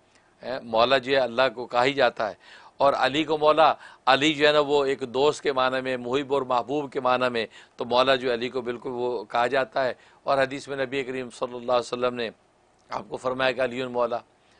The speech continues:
है, मन कुंतु मौला हो अलीउन मौला, कि जो गए कि जिसका मैं मौला हूँ, उसका अली मौला है, मतलब कि मैं जिसका महबूब हूँ तो अली भी उनका महबूब है। तो उस माना में जो है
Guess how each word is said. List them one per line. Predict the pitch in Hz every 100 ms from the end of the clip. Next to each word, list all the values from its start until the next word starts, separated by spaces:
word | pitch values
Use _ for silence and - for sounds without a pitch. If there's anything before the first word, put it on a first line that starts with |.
| _
है, | 131 131 - _ -
मन | 131
कुंतु | 123 135 127
मौला | 127 123 127
हो | 131 123
अलीउन | 120 131 131
मौला, | 120 123 123 110 - - _
कि | 127
जो | 110 131
गए | 120 123 123
कि | 139 135 - - -
जिसका | 123 139
मैं | 123 131 139
मौला | 135 135
हूँ, | 131 123
उसका | 117 131
अली | 127 135
मौला | 127 127 131
है, | 117 - - _
मतलब | 143 151
कि | 151
मैं | 143 156
जिसका | 147 151 - 151
महबूब | 131 131 139 131
हूँ | 131 120 - _ _ _
तो | 151
अली | 151 151
भी | 139
उनका | 143 123 135
महबूब | 123 117 127 113
है। | 110 - - _
तो | 95
उस | 175 -
माना | 139 131 127
में | 120 123
जो | 110 117
है | 127